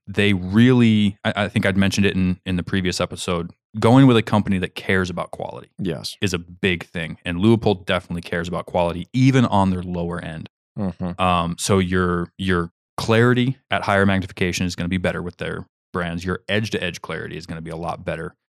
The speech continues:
Speaker 1: Um, your light gathering is gonna be a lot better.
Speaker 2: With their glass coatings.
Speaker 1: With their glass coatings, the proprietary things that they do,
Speaker 2: Right.
Speaker 1: treatments that they apply.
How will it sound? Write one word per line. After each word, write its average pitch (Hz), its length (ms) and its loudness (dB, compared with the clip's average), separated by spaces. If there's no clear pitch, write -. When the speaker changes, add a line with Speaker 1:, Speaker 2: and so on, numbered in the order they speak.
Speaker 1:
Um, 87 240 -2
your 85 140 -6
light 98 320 0
gathering 85 480 -6
is 92 80 -10
gonna 87 140 -6
be 82 80 -6
a 82 60 -6
lot 85 220 -6
better. 82 220 -6
Speaker 2:
With 101 120 0
their 92 120 2
glass 85 320 0
coatings. 82 520 -2
Speaker 1:
With 101 140 0
their 87 100 -2
glass 95 320 0
coatings, 95 580 2
the 90 100 -6
proprietary 90 680 -2
things 92 180 -6
that 87 100 -10
they 90 140 -4
do, 90 300 -2
Speaker 2:
Right. 78 260 -6
Speaker 1:
treatments 101 420 -2
that 92 100 -8
they 92 120 0
apply. 90 520 0